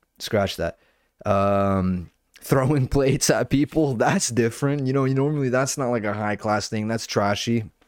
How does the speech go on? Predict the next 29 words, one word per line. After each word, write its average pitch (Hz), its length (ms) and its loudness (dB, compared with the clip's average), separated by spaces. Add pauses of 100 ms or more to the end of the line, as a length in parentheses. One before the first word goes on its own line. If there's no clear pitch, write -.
(460)
Obviously, 117 380 0
eating 107 260 0
with 101 160 -4
your 104 120 -2
hands, 104 280 -2 (320)
he 113 100 -2
was 113 180 2
doing 110 240 2
it 110 100 2
in 104 100 2
a 104 60 2
way 104 200 2
that 101 120 2
was 98 160 0
like, 95 120 0
"Fuck 101 320 -6
this," 101 220 -2
like, 98 160 -2
an 95 60 -2
insult 101 480 -2
way. 117 280 0 (220)
Just 151 320 -2
loving 127 480 2
that 98 180 2
energy, 95 460 -2
dude. 87 220 -12
Loving 117 420 0
that 110 220 0
energy, 107 420 0